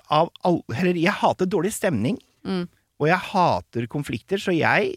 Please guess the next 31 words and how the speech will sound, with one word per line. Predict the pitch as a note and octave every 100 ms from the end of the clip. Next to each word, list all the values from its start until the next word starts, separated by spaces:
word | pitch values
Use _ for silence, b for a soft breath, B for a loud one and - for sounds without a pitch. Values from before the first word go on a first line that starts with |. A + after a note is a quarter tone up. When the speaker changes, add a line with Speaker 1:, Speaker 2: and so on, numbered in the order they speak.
| -
Speaker 1:
sier, | - - G#3+ C#3 G#3+ - - -
eh, | D3 D3+ C#3+ - _
veldig | C#3 E3+ G#2 A#2+
sjelden | - E3 G2+ A2 A#2+ C3
hva | G#2 G2
jeg | B2
mener | C#3+ A#2+ D#2+ G#2+
der | A#2+ F#2+ E2 A#2
og | A#2+
da. | B2 - _ _ _ _ _ -
Og |
så | D3 -
angrer | C#3 F#2+
jeg | A#1 -
på | -
det. | - _ _ _ _ _ _ _ _ _ _ _
At | -
jeg | C#3+ -
kunne | - B2+ G#2
vært | A2+ -
tøffere. | C3 - - - _ _ -
Speaker 2:
Ja. | G#3 F#3+ - _ _ _ A#2+
Speaker 1:
Og | B2+ C#3
det | D#3
gjelder | G3 A#2+ A#2+ G#2+
jobb | A#2 F3 G#3+ F#3+ - -
og | A2 G2+ G#2
privat, | B3 F#3 A2+ G3+ - - -
egentlig. | A2+ B2 - D4 _
Speaker 2:
Ja. | - G#3 C#4+ _ _
Speaker 1:
Eh, | C#3 C#3 C#3 C#3 C3+ C3+ C3+ C3+ C3+